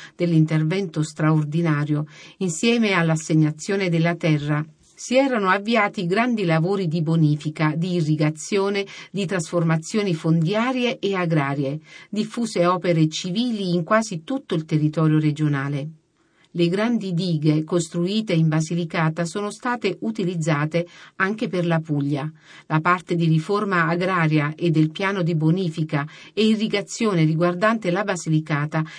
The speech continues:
è la più consistente e importante del Mezzogiorno. Con la legge riguardante Matera si è costruita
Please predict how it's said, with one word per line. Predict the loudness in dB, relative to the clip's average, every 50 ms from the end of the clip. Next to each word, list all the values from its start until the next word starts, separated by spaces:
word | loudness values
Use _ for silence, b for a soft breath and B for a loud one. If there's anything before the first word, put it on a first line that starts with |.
| B B
è | -2 0
la | 0 0 0
più | 2 0 0 0
consistente | 2 -2 -4 -4 -4 -6 -10 -10 -6 -2 0 2 2 2 2 2 -2 -4 -2 -2
e | -2 -2
importante | -2 -2 -4 -6 -8 -8 -8 _ -4 -2 -2 -2 -2 -4 -4 -4
del | -4 -2 -2 0
Mezzogiorno. | 0 0 -2 -2 -6 -6 -4 -4 -4 -4 -4 -4 -4 -4 -4 -6 -8 -12 B B B B B B B
Con | B -2 0 2
la | 4 4
legge | 2 2 0 -2 -2 -2 0
riguardante | 0 2 2 2 2 2 2 0 0 0 -2 -4 -2 0
Matera | 0 0 0 -2 0 2 2 2 2 0 -2 -2 B B B B
si | -6 -2 -2
è | -2 -2
costruita | -2 -2 -2 -2 -4 -8 -6 -4 0 0 0 0 0 -2 -4